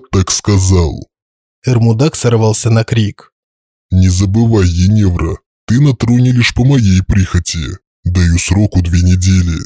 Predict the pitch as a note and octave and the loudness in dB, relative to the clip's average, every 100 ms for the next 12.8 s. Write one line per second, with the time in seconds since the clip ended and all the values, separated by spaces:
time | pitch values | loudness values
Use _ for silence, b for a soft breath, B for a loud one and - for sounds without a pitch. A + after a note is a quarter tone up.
0 | _ _ - F#2+ - F#2+ F#2+ F#2 G2 F#2 | _ _ -4 -4 0 0 2 0 0 -2
1 | F#2+ F#2 F2+ F2+ F#2+ F#2+ F#2+ G2 G2 F2+ | 0 2 2 2 2 2 2 2 2 2
2 | F#2 - - A#2+ B2 G2 F2 D2+ - _ | 0 -2 -4 -2 2 2 0 -2 -10 _
3 | - A#2+ A#2+ G#2 G2 - - _ A2 G2+ | -6 -2 0 0 -2 -4 -10 _ 0 0
4 | - F2 F#2 F2 F2+ F2 E2+ E2 D#2 - | 0 2 2 2 2 2 0 -2 -6 -12
5 | _ _ _ _ _ _ - E3+ G#3 E3+ | _ _ _ _ _ _ -4 0 2 2
6 | F3+ G3 A3+ C#3 A#2+ A2+ A2 G2+ - _ | 2 2 2 2 0 0 0 -2 -8 _
7 | _ _ _ _ B2 A2+ A2+ A#2+ C#3+ D3 | _ _ _ _ 0 2 2 2 2 0
8 | C#3 B2 B2 C#3+ E3+ - - - A#2 A2 | 0 0 2 2 2 0 -4 0 0 0
9 | A2+ A#2 A#2 A#2 G#2+ G2 - _ _ _ | 0 2 2 2 0 -4 -10 _ _ _
10 | _ _ _ _ F#2 F#2+ F#2+ F#2+ - F#2 | _ _ _ _ 2 4 4 2 0 -2
11 | - F#2+ F2+ F#2+ F#2+ F#2+ F#2+ F#2+ F#2 F#2 | 0 -2 0 0 2 2 2 2 2 0
12 | - F#2+ G2 G#2 A#2 G2 D2+ | 0 2 4 2 2 0 -2